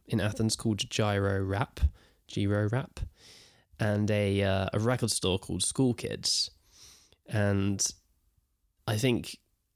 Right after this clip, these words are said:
he was someone who was very much embedded in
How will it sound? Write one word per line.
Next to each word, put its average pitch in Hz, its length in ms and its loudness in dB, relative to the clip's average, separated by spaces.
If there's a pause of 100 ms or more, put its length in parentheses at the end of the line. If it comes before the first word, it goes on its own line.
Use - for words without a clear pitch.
he 123 340 0
was 113 120 2
someone 107 360 2
who 104 300 2
was 104 120 0
very 101 680 0 (100)
much 104 520 0
embedded 101 580 0
in 98 400 -2